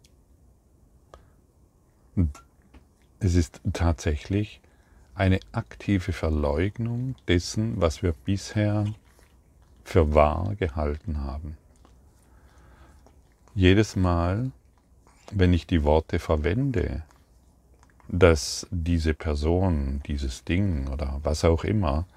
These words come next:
etwas Schlechtes ist, und ich glaube, dass mir dadurch die Wahrheit, dass, dass ich hierin die Wahrheit sehe,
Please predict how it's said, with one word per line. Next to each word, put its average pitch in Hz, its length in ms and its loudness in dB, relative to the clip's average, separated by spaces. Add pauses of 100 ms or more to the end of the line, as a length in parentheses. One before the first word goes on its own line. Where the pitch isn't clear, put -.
(300)
etwas 80 340 -2
Schlechtes - 580 -6
ist, - 480 -18 (840)
und 90 160 2
ich - 180 2
glaube, 101 560 4 (300)
dass 90 360 0
mir 87 520 2
dadurch 80 500 -2
die 80 180 -4
Wahrheit, 104 540 0
dass, - 280 0
dass 82 180 0
ich 78 140 -2
hierin 85 540 -2
die 73 160 -2
Wahrheit 98 560 -2
sehe, 67 420 -10